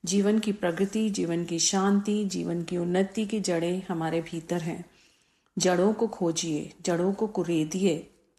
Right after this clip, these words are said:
जड़ों में खाद पानी लगाइए ताकि आपका पेड़ बढ़ने लगे, फूल फलने लगे। जड़ें हमारे भीतर हैं पर वे दिखाई नहीं देते।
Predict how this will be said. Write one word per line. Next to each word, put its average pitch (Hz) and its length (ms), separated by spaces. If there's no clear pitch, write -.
जड़ों 180 400
में 190 280
खाद 202 340
पानी 196 280
लगाइए 180 520
ताकि 190 340
आपका 185 480
पेड़ 190 460
बढ़ने 175 300
लगे, 185 380
फूल 214 260
फलने 190 420
लगे। 170 380
जड़ें 190 320
हमारे 185 400
भीतर 185 420
हैं 226 220
पर 208 120
वे 254 120
दिखाई 196 400
नहीं 165 160
देते। - 380